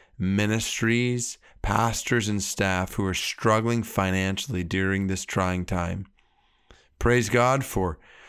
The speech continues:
larger churches or ministries, or even some smaller ones that have enough savings or resources. But for some churches and ministries, we don't know how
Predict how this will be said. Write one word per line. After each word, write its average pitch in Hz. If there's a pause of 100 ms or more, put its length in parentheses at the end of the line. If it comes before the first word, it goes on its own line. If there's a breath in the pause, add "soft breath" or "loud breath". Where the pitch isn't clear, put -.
(160 loud breath)
larger 117
churches 139
or 147
ministries, 139 (160 loud breath)
or 101
even 156
some 165
smaller 151
ones 92
that 101
have 104
enough 127
savings 143
or 127
resources. 120 (440 soft breath)
But 113
for 113 (120)
some 139
churches 143
and 147
ministries, 151 (480 loud breath)
we -
don't 123
know 117
how 98